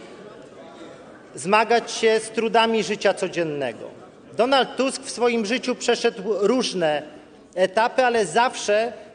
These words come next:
pozostał wierny zasadom, o które wspólnie w tych wyborach piętnastego października walczyliśmy. Te zasady to przede wszystkim zawsze przedkładanie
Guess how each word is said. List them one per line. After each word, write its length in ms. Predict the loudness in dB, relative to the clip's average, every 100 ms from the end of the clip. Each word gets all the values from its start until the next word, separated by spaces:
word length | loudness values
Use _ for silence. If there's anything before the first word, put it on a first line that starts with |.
| 0
pozostał 520 | 2 2 2 2 2
wierny 460 | 2 4 2 0
zasadom, 840 | 2 2 2 2 2 2 0 -2 -8 -18 -20 -16 -2
o 100 | -2
które 520 | 0 2 4 4 2 -2 -16
wspólnie 680 | -12 -8 -2 0 2 2 0
w 60 |
tych 240 | -2 -6 -4
wyborach 580 | -2 2 2 2 -2 -2
piętnastego 640 | -2 0 -4 -2 -2 0
października 880 | 2 0 0 -2 0 -4 0 0 0 -6 -20 -20 -20 -20 -20 -20 -20 _ -4
walczyliśmy. 720 | 4 4 2 -6 -6 -12 -16 -20 -20 _ _ -20 -20 -4
Te 140 | 2 4
zasady 560 | 4 4 2 2 0
to 140 | 0 0
przede 400 | 0 0 4 2
wszystkim 1000 | 2 -2 -2 -4 -8 -4 -2 -4 -8 -16 -20 -20 -20 -20 -20
zawsze 560 | -2 2 2 2 -2 -2
przedkładanie 1000 | -2 -6 -2 -2 2 0 0 0 0 -2